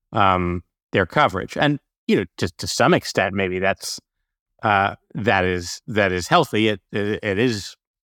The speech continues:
you know, not a terrible thing to be conscious that,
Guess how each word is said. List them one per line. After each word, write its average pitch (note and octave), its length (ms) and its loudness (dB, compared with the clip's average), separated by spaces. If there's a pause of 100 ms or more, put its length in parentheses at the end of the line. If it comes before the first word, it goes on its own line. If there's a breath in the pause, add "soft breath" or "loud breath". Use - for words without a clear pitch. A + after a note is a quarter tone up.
(160)
you A#2+ 100 -2
know, F#2+ 60 -4
not G#2 220 4
a F2+ 60 -2
terrible B2+ 380 2
thing F#2 240 -2
to F#2 80 -6
be F2+ 360 -2 (460)
conscious G2+ 640 2
that, F#2 180 -2